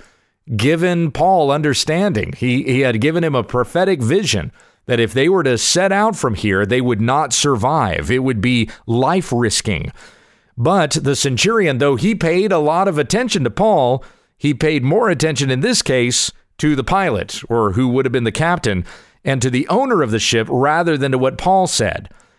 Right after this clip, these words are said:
And because the harbor was not suitable to spend the winter in, the majority decided to put out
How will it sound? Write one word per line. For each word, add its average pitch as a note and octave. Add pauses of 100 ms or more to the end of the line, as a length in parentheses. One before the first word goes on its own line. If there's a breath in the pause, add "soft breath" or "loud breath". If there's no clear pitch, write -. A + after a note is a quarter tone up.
(140 soft breath)
And C3+
because F#3
the D3+
harbor F3+
was B2+
not F3
suitable G#3
to B2
spend D#3
the B2
winter A#2
in, G#2 (420 soft breath)
the B2+
majority D3
decided C3
to G#2+
put C3+
out D#3